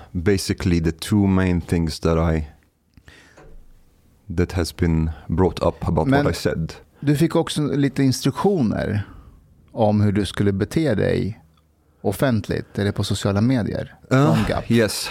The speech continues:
Speaker 1: because, well, the thing is, this also was like, um, like a longer process, ba-, maybe. Like, this kind of, like, it started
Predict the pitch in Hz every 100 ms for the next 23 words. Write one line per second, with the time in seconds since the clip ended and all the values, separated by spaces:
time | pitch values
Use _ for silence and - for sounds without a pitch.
0 | - 123 143 131 - 120 104 - - 117
1 | 127 131 110 110 143 - 135 - 117 107
2 | 92 101 95 - 92 90 90 85 - _
3 | _ _ _ _ _ _ _ _ _ _
4 | _ _ _ _ _ _ _ - _ _
5 | _ _ _ _ 95 92 - 101 95 107
6 | 98 85 85 78 78 - _ _ - 92
7 | - - - - - 82 76 71 82 85
8 | 82 78 90 - - 90 82 78 78 76
9 | - - - - - - _ _ _ _
10 | _ _ _ 98 - - 104 90 80 78